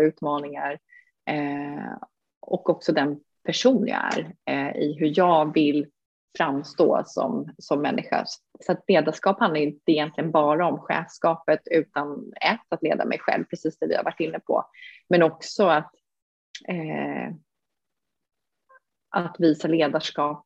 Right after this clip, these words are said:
och ta ledarskap och liksom våga driva, eh, frågor framåt.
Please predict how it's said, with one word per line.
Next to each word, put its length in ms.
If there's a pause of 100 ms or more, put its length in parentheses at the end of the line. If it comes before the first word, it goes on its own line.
(140)
och 220
ta 220
ledarskap 840 (540)
och 240 (640)
liksom 460 (520)
våga 500
driva, 600 (260)
eh, 600
frågor 600
framåt. 360